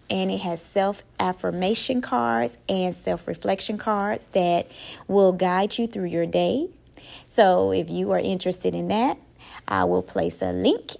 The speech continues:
in the show notes, and you can actually click on that to get some information about how to order and so forth and so on. Also, I'm opening up the opportunity for you to work with me if you would like some additional support,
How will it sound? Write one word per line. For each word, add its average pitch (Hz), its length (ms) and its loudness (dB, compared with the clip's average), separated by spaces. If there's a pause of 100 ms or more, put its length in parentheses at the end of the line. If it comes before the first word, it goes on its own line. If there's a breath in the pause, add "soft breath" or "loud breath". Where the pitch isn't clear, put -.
in 214 220 0
the 220 80 2
show 220 240 -2
notes, 220 300 -4
and 180 120 -4
you 196 80 -6
can 185 140 -2
actually 180 380 -4
click 226 300 -2
on 196 200 0
that 190 380 2
to 175 140 -6
get 170 200 -4
some 170 160 -10
information 175 540 -6
about 170 160 -4
how 160 160 -4
to 156 60 -4
order 214 640 0 (520 loud breath)
and 165 260 -6
so 156 240 -6
forth - 340 -8
and 151 140 -8
so - 240 -6
on. 170 400 -8 (300)
Also, 208 400 2
I'm 208 240 -2
opening 359 500 4
up 190 240 2
the 196 60 -2
opportunity 202 720 -6
for 175 180 -10
you 185 360 -4
to 170 520 -6
work 170 220 -2
with 233 180 -4
me 226 220 -2
if 220 80 -8
you 160 120 -2
would 151 120 -2
like 156 260 -2
some 165 240 -6
additional 160 400 -4
support, 226 540 -2